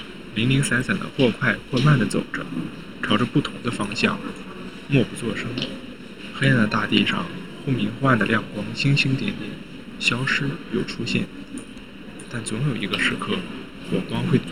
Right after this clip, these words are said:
够多，连成片，照亮一切。我是一名生命科学的研-，科研工作者。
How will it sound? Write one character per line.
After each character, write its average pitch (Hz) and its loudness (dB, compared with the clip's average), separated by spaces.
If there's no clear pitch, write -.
够 131 4
多， 113 2
连 104 2
成 117 0
片， 113 2
照 110 0
亮 98 -8
一 95 0
切。 95 4
我 110 6
是 147 8
一 127 6
名 113 2
生 165 10
命 135 10
科 117 4
学 107 4
的 101 0
研-， 98 -2
科 - 6
研 110 6
工 104 -2
作 101 4
者。 - 0